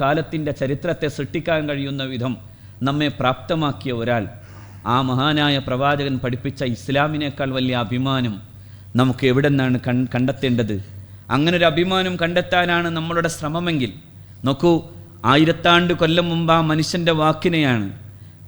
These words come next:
ഗസയുടെ കണ്ണുനീർ കണങ്ങൾക്ക് മുമ്പിലിരുന്ന് എൻ്റെ പ്രിയപ്പെട്ട വിശ്വാസി സഹോദരന്മാർ ആലോചിക്കേണ്ടത്. മഹാനായ ഫാറൂഖ് റളിയല്ലാഹു അൻഹു പറയാൻ, നമ്മളെങ്ങാനും മറ്റേതെങ്കിലും, മറ്റേതെങ്കിലും അഭിമാനത്തിന് വേണ്ടിയാണ് നമ്മൾ ശ്രദ്ധിക്കുന്നതെങ്കിൽ,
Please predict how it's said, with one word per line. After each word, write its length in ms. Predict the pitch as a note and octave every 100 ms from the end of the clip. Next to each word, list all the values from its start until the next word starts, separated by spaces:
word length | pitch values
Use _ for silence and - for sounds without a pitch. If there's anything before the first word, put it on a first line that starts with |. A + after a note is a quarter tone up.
| A2+
ഗസയുടെ 500 | C3+ A#2+ D#3 D#3+ D#3 D#3
കണ്ണുനീർ 460 | D3+ D#3+ E3 D#3+ D3
കണങ്ങൾക്ക് 420 | D#3 D#3+ D#3+ D#3
മുമ്പിലിരുന്ന് 520 | D#3 D3+ D#3 D#3 D3+
എൻ്റെ 140 | D3 D3
പ്രിയപ്പെട്ട 460 | C#3+ D3+ D3+ D3+
വിശ്വാസി 500 | D3+ C#3+ C3 D#3 D3
സഹോദരന്മാർ 600 | D3 D3 D3 D3 C#3+ C#3 C3+
ആലോചിക്കേണ്ടത്. 600 | C3+ C#3+ B2+ A#2+ G#2 A2+ - - - - -
മഹാനായ 560 | A#2+ C3 D3+ D#3 D3+ D3
ഫാറൂഖ് 400 | C#3+ D3 D3+ D3
റളിയല്ലാഹു 460 | D3 D3 D3+ D3+ C#3
അൻഹു 140 | C3+ C3
പറയാൻ, 320 | C3+ C#3+ B2 F#2+ - - - - - - A#2
നമ്മളെങ്ങാനും 840 | C#3 D#3 D#3+ D#3+ E3 E3+ E3 D#3+
മറ്റേതെങ്കിലും, 760 | D#3 - F#3 F3+ F3 E3+ E3 E3 E3 - - - - - - A#2+
മറ്റേതെങ്കിലും 840 | C#3+ - F#3+ G3 G3 F#3+ F3+ E3+
അഭിമാനത്തിന് 600 | D#3+ D3 F3 F3+ E3+ E3
വേണ്ടിയാണ് 540 | E3 D#3 D3+ D#3 D3 D3
നമ്മൾ 260 | C#3+ C#3+
ശ്രദ്ധിക്കുന്നതെങ്കിൽ, 840 | C3+ D3 B2+ D#3 D#3+ C#3 A#2 G#2